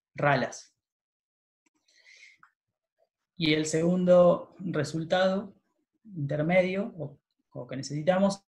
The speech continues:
es que cada una de estas matrices, eh, cambio de base se pueden,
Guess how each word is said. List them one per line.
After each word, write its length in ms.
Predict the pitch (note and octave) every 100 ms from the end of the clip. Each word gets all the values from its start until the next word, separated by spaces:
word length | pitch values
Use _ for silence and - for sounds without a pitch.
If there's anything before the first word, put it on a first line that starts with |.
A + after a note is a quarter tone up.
| _
es 140 | D#3
que 300 | D#3 D3+ E3+ - - -
cada 220 | E3+ F3
una 240 | F3+ E3+
de 40 | F3
estas 240 | - B2+
matrices, 840 | C#3 C#3+ D#3 D3 D#3 D#3 D#3 _ _ _ _ C#3+
eh, 320 | C3 B2+ C3
cambio 320 | D#3 D#3+ E3
de 40 | E3+
base 300 | F#3 F#3 G3
se 200 | D3 C#3+
pueden, 600 | D#3 D#3 D#3 E3 E3